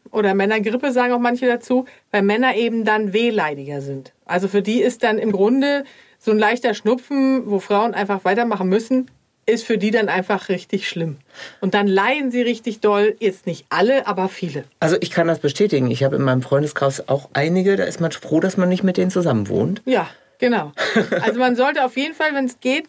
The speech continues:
Speaker 1: Männer äh, gerne kennenlernen, wenn sie erkältet sind. Dann weiß man gleich, äh, ob man so einen Jammerlappen ertragen kann <laughs> oder nicht.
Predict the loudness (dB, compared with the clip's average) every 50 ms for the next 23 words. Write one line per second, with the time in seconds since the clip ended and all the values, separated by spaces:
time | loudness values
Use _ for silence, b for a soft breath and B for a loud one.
0 | _ -4 -2 0 0 0 0 -2 -2 -2 -6 b b b b b b b -2 0
1 | 0 0 0 0 -2 -4 -4 -4 -2 0 0 0 0 -2 -2 -2 0 0 2 2
2 | 2 2 0 0 -2 -2 -2 0 0 0 0 0 0 -2 -2 -4 -6 -6 -6 -4
3 | -4 -2 0 0 -2 0 0 -2 -2 -2 0 2 2 2 2 0 -4 -8 -14 -8
4 | -4 -2 -2 -2 -2 -4 -4 -2 -2 -2 0 0 0 2 2 2 2 2 0 0
5 | -2 -2 -4 -6 -4 -2 0 0 2 2 0 0 0 0 0 0 0 0 0 0
6 | 0 0 -2 -4 -4